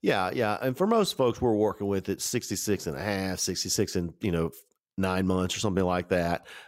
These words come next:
Um, I mean, but in the en-, entire history of Social Security, the full retirement age, okay,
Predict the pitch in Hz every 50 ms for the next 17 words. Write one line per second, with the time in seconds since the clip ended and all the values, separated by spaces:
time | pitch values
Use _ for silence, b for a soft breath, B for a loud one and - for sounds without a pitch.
0 | B B - 101 101 98 98 101 - - - 175 180 170 160 143 156 151 160 170
1 | 160 151 151 151 147 139 139 190 - - 135 135 123 - 165 190 226 202 156 131
2 | 120 - - - - 139 160 156 - 127 117 101 - 131 120 107 - 107 92 -
3 | 98 - - 135 120 101 98 85 92 - - 151 151 139 123 - 135 120 107 95
4 | 92 87 80 76 78 90 98 104 90 - 110 95 95 101 101